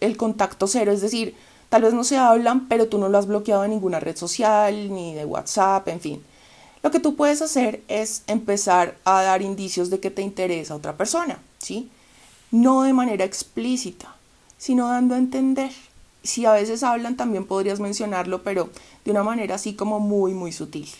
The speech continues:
Y aquí la idea también, ¿cuál es? Que aproveches las redes sociales para que te asocie con momentos de placer,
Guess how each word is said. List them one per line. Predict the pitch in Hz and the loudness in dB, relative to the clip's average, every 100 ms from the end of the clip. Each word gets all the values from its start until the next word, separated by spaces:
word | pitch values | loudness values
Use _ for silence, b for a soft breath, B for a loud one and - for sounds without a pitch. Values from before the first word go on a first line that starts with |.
| _ _ _ b b b b b b | _ _ _ b b b b b b
Y | 269 | -2
aquí | 269 | 2
la | 262 | 2
idea | 247 240 240 | 4 2 2
también, | 269 240 196 | 2 2 2
¿cuál | 196 185 | 2 2
es? | 185 165 | 2 -2
Que | - | -4
aproveches | 190 214 208 202 220 254 | -2 0 0 0 -2 0
las | 240 | 0
redes | 214 196 | 0 -2
sociales | 214 214 196 180 190 | -4 -4 -2 -2 -2
para | - 208 214 | 0 0 0
que | 220 | -4
te | 214 | -2
asocie | 208 208 220 214 220 | -2 -2 -4 -2 -4
con | 226 226 | -2 -2
momentos | 220 208 190 190 | 0 -4 -4 -4
de | 185 | -4
placer, | 185 190 202 208 190 | -4 -4 0 0 -2